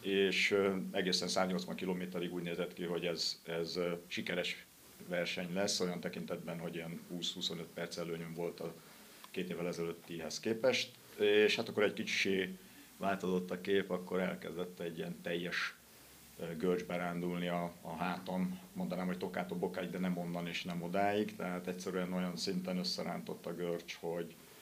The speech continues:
hát közel a derékszöghöz, ö, tudtam csak haladni. De ezt már futásnak nem lehetett nevezni, haladásnak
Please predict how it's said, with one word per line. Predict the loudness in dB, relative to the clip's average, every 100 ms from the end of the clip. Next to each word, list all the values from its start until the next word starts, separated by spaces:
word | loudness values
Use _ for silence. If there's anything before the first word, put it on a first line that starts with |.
| -20 -20 -20 -20 -12
hát | -4 -4 -4
közel | -4 0 0
a | 0
derékszöghöz, | 0 2 0 0 -4 -4 -4 -4 -2 -4 -6 -8
ö, | -6 -4 -6 -6 -6 -4
tudtam | -6 -4 -4
csak | -4
haladni. | 0 2 2 2 -2 -4 -8 -18 -20 -20 -20 -18 -10
De |
ezt | -4
már | -4
futásnak | -2 0 -2 -4
nem | -4 0
lehetett | 2 4 2 2
nevezni, | 2 4 4 4 2 2
haladásnak | 2 2 4 2 -4 -4 -8